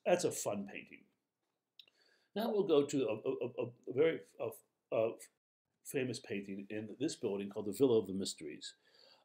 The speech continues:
Uh, once again, this is painted because of the, uh, painting in it. Now, th-,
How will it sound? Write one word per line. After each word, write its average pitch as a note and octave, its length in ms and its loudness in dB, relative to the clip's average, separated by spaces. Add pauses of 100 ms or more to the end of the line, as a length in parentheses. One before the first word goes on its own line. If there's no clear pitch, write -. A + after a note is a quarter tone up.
(100)
Uh, A2 160 4
once C3 240 6
again, B2+ 120 2
this F3+ 140 2
is G#3+ 100 0
painted B2+ 440 0
because A#2 240 -6
of F#2+ 100 -8
the, F#2+ 140 0 (180)
uh, G2+ 180 0 (280)
painting G2+ 380 -2
in F#2 80 -6
it. D#2+ 140 -10 (800)
Now, C#3+ 280 6
th-, D#3+ 140 2